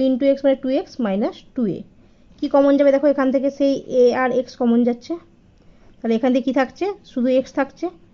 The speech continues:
আর এখান থেকে এ স্কয়ার এক্স থেকে এ এক্স কমন গেলে শুধু এ থাকছে। আচ্ছা, এখান থেকে কী কমন যাবে দেখো, দুইটা সব জায়গাতেই আছে, তার মানে প্লাস টু যদি কমন যায়, এখান থেকে থাকছে এক্স,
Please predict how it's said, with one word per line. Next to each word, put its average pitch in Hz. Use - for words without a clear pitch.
আর 220
এখান 233
থেকে 254
এ -
স্কয়ার 247
এক্স 247
থেকে 277
এ 247
এক্স 262
কমন 254
গেলে 269
শুধু 262
এ -
থাকছে। 269
আচ্ছা, 202
এখান 277
থেকে 285
কী 277
কমন 285
যাবে 285
দেখো, 285
দুইটা 269
সব 269
জায়গাতেই 262
আছে, 311
তার 233
মানে 294
প্লাস 254
টু 285
যদি 262
কমন 214
যায়, 262
এখান 262
থেকে 226
থাকছে 220
এক্স, -